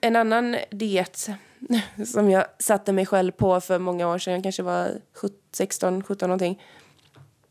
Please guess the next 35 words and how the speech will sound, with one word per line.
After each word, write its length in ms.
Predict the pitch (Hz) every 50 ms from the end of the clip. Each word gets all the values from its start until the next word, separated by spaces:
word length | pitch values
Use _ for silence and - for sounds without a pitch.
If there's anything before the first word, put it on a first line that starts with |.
| _ _ _ _ -
Då, 220 | - 202 190 190 -
det 60 | -
var 80 | 190
också 180 | 196 - - 196
så 60 | 202
här, 160 | 170 160 - - _ -
grundad 640 | - - 185 180 180 214 202 190 185 180 180 180 175
i 100 | 175 175
okunskap. 680 | 170 165 - 180 170 - - - 175 160 160 - _ _ _ -
Då 120 | 185 214
åt 100 | 220 208
jag 100 | 190 185
knäckebröd, 640 | - - 233 247 247 _ - 185 180 190 202 240 262
för 80 | - 208
det 60 | 185
hade 100 | 175 190
jag 60 | 180
hört 80 | 170 170
att 60 | 185
det 60 | - -
skulle 140 | - 190
vara 80 | 180 180
nyttigt. 440 | 185 180 - - 190 226 - _ _ _ _ _ _ _ _ _ _ _
Med 180 | - 196 190 185
grillkrydda, 720 | 220 220 202 180 - - - 185 175 180 156 196 277 302 262 -
för 80 | - 196
att 40 | 190
det 60 | -
sk-, 320 | - - _ - - 226 -
smör 280 | - - 233 226 190 175
var 100 | 170 165
ju 60 | 165
onyttigt, 520 | 165 - - - 170 - - - _ _
tänkte 280 | - 196 170 - - -
jag. 120 | - 95